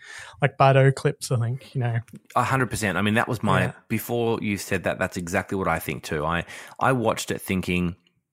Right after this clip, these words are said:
Speaker 2: "Why are they even making them dance to these songs?" Like, n-, you know, it makes sense to give them some marks to hit at various intervals, you know, for the chorus or for certain moments that they wanna kinda call out,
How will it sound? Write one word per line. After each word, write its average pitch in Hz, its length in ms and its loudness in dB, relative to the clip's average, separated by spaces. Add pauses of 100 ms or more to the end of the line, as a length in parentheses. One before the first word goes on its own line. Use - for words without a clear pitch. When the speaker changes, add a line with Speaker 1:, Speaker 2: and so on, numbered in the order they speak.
(160)
Speaker 2:
"Why 143 320 -4
are 285 40 -6
they 285 200 -4
even 247 200 -2
making 185 400 -2
them 175 200 -4
dance 127 420 -4
to 180 100 -4
these 120 240 -2
songs?" 87 340 -2
Like, 104 260 -2 (720)
n-, - 160 -8 (260)
you 151 80 0
know, 117 80 2
it 135 220 -2
makes - 300 -2
sense 127 220 -2
to 117 100 -6
give 107 200 -4
them 98 160 0
some 95 160 -2
marks 87 420 0
to - 80 -10
hit - 320 -8
at 73 80 -8
various 92 420 -2
intervals, 80 460 -4
you 87 60 -4
know, 82 140 0
for 92 120 -4
the 90 80 -4
chorus 90 560 0
or 80 80 -4
for - 140 -10
certain 90 360 0
moments 85 400 0
that - 60 -12
they 65 80 -6
wanna 85 240 -4
kinda 82 240 -6
call 85 320 -2
out, 82 320 -2